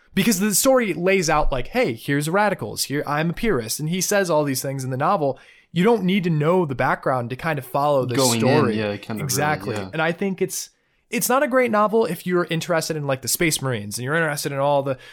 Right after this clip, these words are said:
Speaker 1: flashy stuff. But if you're like,
Speaker 2: Mm-hmm.
Speaker 1: "I wanna read a compelling sci-fi mystery novel and just get a taste of what's there
Speaker 2: In
Speaker 1: in
Speaker 2: the
Speaker 1: the universe,"
Speaker 2: Warhammer universe, yeah.
Speaker 1: fantastic.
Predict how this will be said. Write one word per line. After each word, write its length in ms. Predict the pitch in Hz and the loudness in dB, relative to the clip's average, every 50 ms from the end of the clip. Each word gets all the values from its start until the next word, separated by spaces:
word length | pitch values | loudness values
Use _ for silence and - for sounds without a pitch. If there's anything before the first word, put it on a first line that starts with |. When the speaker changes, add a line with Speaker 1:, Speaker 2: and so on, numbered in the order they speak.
| - | -14
Speaker 1:
flashy 420 | - - - 196 180 180 165 - 143 | -6 -2 0 2 2 0 0 -2 -4
stuff. 340 | - - 139 117 98 98 - | -4 -2 -2 -4 -4 -4 -4
But 100 | - 180 | -2 -2
if 120 | 185 - | -2 0
you're 140 | 240 269 277 | 0 0 0
like, 220 | 262 254 240 233 | 2 0 0 0
Speaker 2:
Mm-hmm. 340 | - 139 131 127 131 127 123 | 0 0 2 2 2 4 4
Speaker 1:
"I 80 | 180 202 | 4 4
wanna 180 | 226 262 262 233 | 4 2 2 0
read 200 | 190 196 202 196 | 0 0 0 0
a 60 | 185 | 0
compelling 760 | 190 180 143 123 - - - 170 175 175 185 185 180 180 170 - _ - | -2 -4 -6 -6 -4 -4 -2 -2 -2 0 -2 -2 -2 -6 -8 -12 _ -8
sci-fi 880 | - - - - 160 156 175 180 175 - - 156 147 147 147 143 147 - - _ - | -4 -2 0 2 2 2 2 0 0 0 0 0 2 2 0 0 -2 -6 -10 _ 0
mystery 440 | 147 160 196 214 - - 208 190 175 | 2 4 4 2 2 0 0 0 2
novel 360 | 160 147 143 147 147 139 139 | 2 2 2 2 2 2 2
and 80 | 156 175 | 2 0
just 120 | 175 - - | -2 -2 -2
get 100 | 294 220 | -2 -2
a 40 | |
taste 500 | 135 - - - - 170 180 190 - - | -2 -4 -8 -2 0 0 0 0 0 0
of 120 | - 165 139 | -2 0 2
what's 460 | 147 156 160 156 - - - - - _ _ _ _ - | 2 2 2 0 -2 -6 -8 -8 -8 _ _ _ _ -12
there 580 | 175 147 160 156 160 180 202 214 220 220 - _ _ _ - | -6 -2 0 2 4 4 4 4 4 2 -2 _ _ _ 0
Speaker 2:
In 120 | 139 147 | 2 4
Speaker 1:
in 80 | 135 135 | 6 6
Speaker 2:
the 60 | 131 | 6
Speaker 1:
the 60 | 117 | 4
universe," 500 | - 143 156 180 202 208 247 254 - - | 4 4 4 4 4 4 4 2 2 2
Speaker 2:
Warhammer 340 | - - 107 107 101 101 117 - _ - | 2 0 -2 -2 -4 -6 -10 -14 _ -8
universe, 520 | 131 123 117 113 110 104 101 98 - - | -4 -2 0 0 0 -2 -4 -6 -6 -10
yeah. 220 | 110 110 104 101 95 | -10 -10 -10 -8 -4
Speaker 1:
fantastic. 880 | - 196 175 170 - - 165 151 147 - - - 101 - - - - | -2 -2 -2 -2 -2 -2 -2 -2 -2 -2 -4 -6 -8 -10 -10 -16 -20